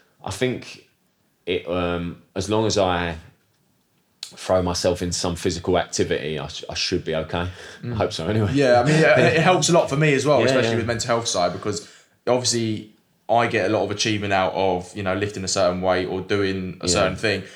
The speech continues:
Speaker 2: but also it gives me that structure and that routine. Is that something that you found really
Speaker 1: Yeah,
Speaker 2: helps you as
Speaker 1: definitely.
Speaker 2: well?
Speaker 1: Definitely. I mean, in the summer when we get weeks off, um,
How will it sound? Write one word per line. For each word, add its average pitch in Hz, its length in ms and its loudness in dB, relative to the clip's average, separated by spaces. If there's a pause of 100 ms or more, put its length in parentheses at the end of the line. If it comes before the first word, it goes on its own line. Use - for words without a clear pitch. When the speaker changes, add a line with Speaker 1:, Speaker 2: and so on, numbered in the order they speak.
(160)
Speaker 2:
but 113 80 0
also 131 280 2
it 113 80 -4
gives 120 180 -2
me 117 60 -6
that 110 160 2
structure - 360 -2
and 104 60 -2
that 92 120 0
routine. 98 520 -4
Is 104 100 -8
that 117 120 4
something 113 220 -2
that 101 60 -4
you 113 120 -4
found 98 480 0
really 107 200 4
Speaker 1:
Yeah, 117 160 6
Speaker 2:
helps 87 140 -2
you 113 60 4
as 104 60 0
Speaker 1:
definitely. 98 300 0
Speaker 2:
well? 87 160 -10
Speaker 1:
Definitely. 127 280 4 (160)
I 120 40 2
mean, 110 140 -4 (360)
in 139 140 2
the 131 80 4
summer 120 380 2
when 98 160 2
we 95 100 -2
get - 440 -2 (140)
weeks 95 400 0
off, 87 600 -2
um, 78 680 -4